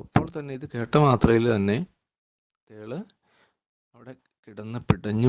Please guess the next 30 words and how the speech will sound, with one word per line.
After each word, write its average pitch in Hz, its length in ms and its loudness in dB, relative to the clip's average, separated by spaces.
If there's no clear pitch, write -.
മരിച്ചു 92 280 2
എന്നാണ് 82 300 2
പറയുന്നത്. - 400 -6
അപ്പോൾ - 220 2
ഇവിടെ 127 220 -4
നമുക്കൊരു 160 360 -4
സൂചന 117 460 2
ഭഗവാൻ 107 340 4
തരുന്നത് 95 420 2
ഈ 123 180 4
ഒരു, 139 120 6
ഈ 123 40 8
ഒരു 131 180 4
സംഭവം, 104 480 2
അല്ലെങ്കിൽ 110 340 2
ഈ 117 180 6
ഒരു, 123 120 8
ആ, 110 40 2
തൃപ്പാദങ്ങളുമായി 127 760 0
ബന്ധപ്പെട്ടുള്ള 107 540 -4
സംഭവവും 101 500 -2
ഈ 127 140 0
ഒരു 131 100 6
വരിയും 113 440 6
നമുക്ക് 104 320 -2
കൂട്ടിച്ചേർത്ത് 104 580 2
കാണാൻ 92 340 2
കഴിയും. 95 260 0
കാരണം 117 340 0
നമുക്ക് 139 300 6